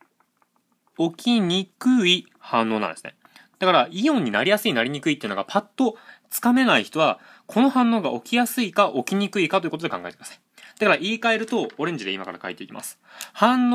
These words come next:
応が起きやすいのが左側で、右側の方が反応が起きにくいと。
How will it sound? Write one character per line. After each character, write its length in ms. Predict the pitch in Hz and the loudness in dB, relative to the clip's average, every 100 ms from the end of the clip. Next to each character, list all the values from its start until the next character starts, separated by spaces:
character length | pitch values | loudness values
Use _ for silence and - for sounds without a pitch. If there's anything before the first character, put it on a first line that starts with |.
| 240 | 2
応 40 | |
が 300 | 226 233 - - _ _ _ _ _ _ _ _ _ _ _ _ _ _ _ _ _ _ _ | 4 2 2 -8 _ _ _ _ _ _ _ _ _ _ _ _ _ _ _ _ _ _ _
起 140 | 156 160 | -8 -4
き 180 | 240 | 0
や 160 | 254 262 | 2 2
す 180 | - 226 | 0 -4
い 140 | - _ _ _ _ _ _ _ _ _ _ _ _ _ _ _ _ _ _ _ _ _ _ _ _ | -4 _ _ _ _ _ _ _ _ _ _ _ _ _ _ _ _ _ _ _ _ _ _ _ _
の 160 | 165 190 | 0 4
が 120 | 247 | 4
左 500 | - 120 117 113 107 | 2 -2 0 -2 -6
側 220 | - 110 113 | -8 -8 -6
で、 260 | 160 - _ _ | -6 -8 _ _
右 300 | 139 185 247 | -6 -2 -2
側 240 | 247 277 233 | -2 0 0
の 80 | 160 | 0
方 160 | 170 | -2
が 100 | 170 | -2
反 320 | - 185 202 196 | 2 0 2 -2
応 120 | 190 | 0
が 260 | 202 - - _ _ _ _ _ _ _ _ _ _ _ _ _ _ _ _ _ _ _ | 0 0 -6 _ _ _ _ _ _ _ _ _ _ _ _ _ _ _ _ _ _ _
起 120 | - 143 | -4 -2
き 160 | 233 | 2
に 100 | 240 | 2
く 120 | 233 165 | 2 -4
い 60 | |
と。 80 | - | -6